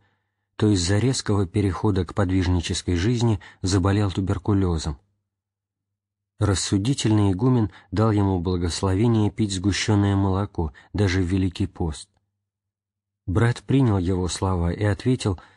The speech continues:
«Как благословите». Однако он имел сильную веру и сказал игумену о возникшем у него помысле: «Если благословите, то я буду пить чай,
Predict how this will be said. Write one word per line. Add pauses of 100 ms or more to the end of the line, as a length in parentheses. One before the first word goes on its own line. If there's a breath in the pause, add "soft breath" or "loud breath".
(220 loud breath)
«Как
благословите». (1120)
Однако
он
имел
сильную
веру (280 loud breath)
и
сказал
игумену
о
возникшем
у
него
помысле: (1400)
«Если
благословите, (280 loud breath)
то
я
буду
пить
чай,